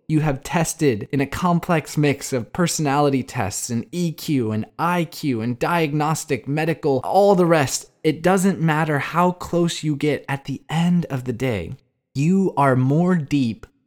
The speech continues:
and more complex than you or anyone else could ever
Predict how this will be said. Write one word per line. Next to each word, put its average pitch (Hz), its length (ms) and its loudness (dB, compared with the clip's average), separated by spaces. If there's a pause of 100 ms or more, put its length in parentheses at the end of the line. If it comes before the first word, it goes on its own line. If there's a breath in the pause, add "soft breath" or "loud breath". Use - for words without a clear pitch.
(260)
and 131 180 2
more 139 300 2
complex 123 800 -4 (380)
than 127 220 4
you 160 540 0
or 139 320 -2
anyone 139 440 2
else 113 340 -4
could - 260 -8 (160)
ever 123 520 -4